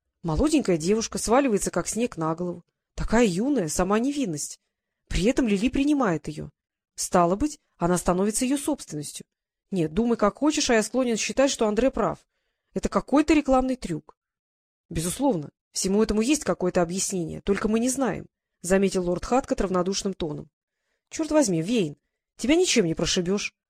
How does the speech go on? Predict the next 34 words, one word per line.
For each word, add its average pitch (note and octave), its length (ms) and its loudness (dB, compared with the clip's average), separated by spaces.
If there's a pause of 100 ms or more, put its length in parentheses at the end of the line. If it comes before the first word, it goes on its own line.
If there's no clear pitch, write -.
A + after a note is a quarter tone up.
(280)
А D#3 80 -2
я F3+ 140 2
был B3 120 0
бы B3+ 100 -2
просто D4 260 0
счастлив F4 400 0
показать G#3 400 4
девушке G#3+ 340 -2
Париж. B3 460 -2 (420)
Эти C#4+ 180 0
ломаки C#4+ 420 2
и A#3+ 40 0
кремляки A#3+ 460 2
из G#3 100 -2
Максима A3+ 520 -2 (180)
осточертели B3+ 580 0
мне B3 140 0
до B3 120 4
ужаса. D#3+ 480 -4 (520)
Вообрази, B3 600 4 (220)
Анри A#3 320 4
на A3 100 4
прошлой A3+ 360 2
неделе G#3 320 0
подарил G3 400 4
Иветте F3+ 400 -2 (180)
браслет G3 380 4
с A3 40 -4
бриллиантами. G#3 680 2 (260)
Она C#4 220 6
его C#4 140 4
тут C#4 140 0
же A3+ 120 2
вернула, F#3+ 420 0